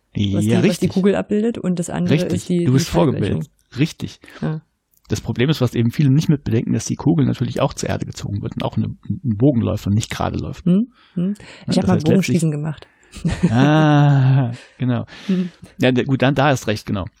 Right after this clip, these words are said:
Speaker 2: Ähm, so, das ist jedenfalls, das ist jedenfalls die Idee, ne? Das heißt, äh, du musst eigentlich immer auf den Affen zielen und nicht irgendwie weiter drunter, drüber und so weiter und so fort.
Speaker 1: Hm.
Speaker 2: Glaubt ihr nicht, aber guckt euch die Videos dazu an. Es gibt da viele, viele schöne Erklärvideos. Ich hab auch mal ein bisschen
Speaker 1: Ah,
Speaker 2: geguckt.
Speaker 1: okay,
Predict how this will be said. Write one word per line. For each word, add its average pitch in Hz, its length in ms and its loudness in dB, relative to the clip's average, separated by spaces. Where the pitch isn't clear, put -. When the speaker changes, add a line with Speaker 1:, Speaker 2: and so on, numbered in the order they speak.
Speaker 2:
Ähm, 110 520 0
so, 110 160 0
das 135 140 -2
ist 151 60 2
jedenfalls, 139 340 0
das 131 140 -6
ist 135 60 -2
jedenfalls 120 320 0
die 123 100 -2
Idee, 107 200 -2
ne? 113 100 -2
Das 170 120 -2
heißt, - 300 -4
äh, 110 160 -4
du 120 100 -4
musst 147 240 0
eigentlich 127 220 0
immer 143 160 4
auf 107 100 -4
den - 80 -4
Affen 110 200 -6
zielen 120 220 -2
und 104 40 -2
nicht 117 140 -2
irgendwie 117 280 -4
weiter 104 200 -4
drunter, 127 320 0
drüber 120 240 -4
und 113 120 -8
so - 80 -12
weiter - 120 -10
und 110 100 -8
so - 60 -16
fort. - 200 -12
Speaker 1:
Hm. 196 360 -4
Speaker 2:
Glaubt 160 240 2
ihr 185 60 4
nicht, 180 180 2
aber 120 120 2
guckt - 200 0
euch 110 140 -4
die 104 80 -10
Videos 117 240 -4
dazu - 260 -10
an. - 240 -4
Es - 80 -20
gibt - 180 -6
da 113 60 -2
viele, 120 300 0
viele 202 240 2
schöne 131 240 2
Erklärvideos. 117 560 0
Ich - 60 -2
hab 117 100 -2
auch 120 100 -4
mal 123 100 0
ein 110 40 -2
bisschen 180 240 0
Speaker 1:
Ah, 175 60 -2
Speaker 2:
geguckt. 151 240 -8
Speaker 1:
okay, 190 140 -2